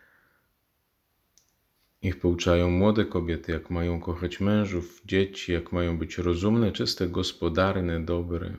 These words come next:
poddane swym mężom. To jest jedynie zdanie takie może, którym w dzisiejszych czasach jest,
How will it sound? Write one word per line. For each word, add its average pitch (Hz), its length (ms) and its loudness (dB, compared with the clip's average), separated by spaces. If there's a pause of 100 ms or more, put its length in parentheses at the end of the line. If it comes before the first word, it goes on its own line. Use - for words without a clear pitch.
poddane 90 520 2
swym 87 340 -2
mężom. 85 420 -2 (540)
To - 140 2
jest 85 200 2
jedynie 85 400 4
zdanie 90 540 2
takie 82 380 0
może, 85 340 2
którym 90 400 2 (540)
w - 40 -10
dzisiejszych 87 500 -4
czasach 87 400 2
jest, - 460 -2